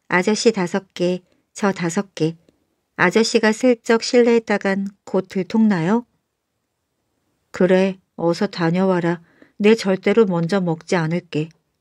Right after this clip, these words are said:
호랑이는 약속을 했습니다. 절대로, 절대로 먹어선 안 돼요.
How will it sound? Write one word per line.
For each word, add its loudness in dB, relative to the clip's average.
호랑이는 2
약속을 -2
했습니다. -2
절대로, 2
절대로 4
먹어선 -2
안 -4
돼요. -2